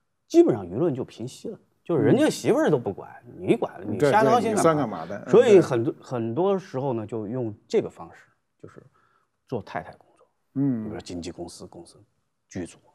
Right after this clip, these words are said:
Speaker 1: 得做太太工作，安抚好。那么后来呢，有些时候呢，又发现，比如说女方出轨了怎么办？然后呢，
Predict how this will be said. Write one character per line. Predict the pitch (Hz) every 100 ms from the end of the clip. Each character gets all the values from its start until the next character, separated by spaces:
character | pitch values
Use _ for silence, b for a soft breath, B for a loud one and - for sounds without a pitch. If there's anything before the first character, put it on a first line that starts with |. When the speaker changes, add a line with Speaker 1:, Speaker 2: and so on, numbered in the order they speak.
| _ -
Speaker 1:
得 | -
做 | 82 80 -
太 | -
太 | -
工 | _ _
作， | _ _ _
安 | 107 101
抚 | 92
好。 | - - _ _ _ _ _ _ _ _
那 | 143
么 | 170 147 b b b
后 | _ - 247
来 | 214 226
呢， | 226 170
有 | 143 127
些 | 127 226
时 | 208 - 170
候 | 196
呢， | 175 160 b -
又 | 190
发 | 254 240
现， | 233 - _ _ _ _
比 | -
如 |
说 | 233 311
女 | 180 123 107
方 | 107 285
出 | 320 -
轨 | 131 98
了 | 95
怎 | -
么 | -
办？ | - - _ _ _ _ _ _ _ _
然 | 135 185
后 | 226 226
呢， | 185 131